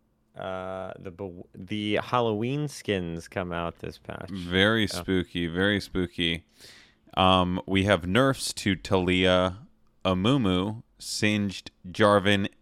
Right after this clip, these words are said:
Speaker 2: Aurelia, and Shen. And we have buffs to
Speaker 1: Darius, Elise, Hecarim, and Udyr.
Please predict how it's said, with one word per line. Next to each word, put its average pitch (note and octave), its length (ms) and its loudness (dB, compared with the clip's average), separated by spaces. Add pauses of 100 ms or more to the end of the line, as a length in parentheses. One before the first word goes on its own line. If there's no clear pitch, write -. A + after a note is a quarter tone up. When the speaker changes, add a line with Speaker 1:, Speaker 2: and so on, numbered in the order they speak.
(100)
Speaker 2:
Aurelia, G2+ 720 4
and F#2 400 -2
Shen. A2 840 0 (1040)
And F#2+ 260 0
we G2+ 200 2
have G2 340 0
buffs B2 460 4
to C#3+ 760 0 (1900)
Speaker 1:
Darius, G2 720 0
Elise, G2 640 -2
Hecarim, A#2 720 -4
and A2+ 300 -6
Udyr. B2 540 -8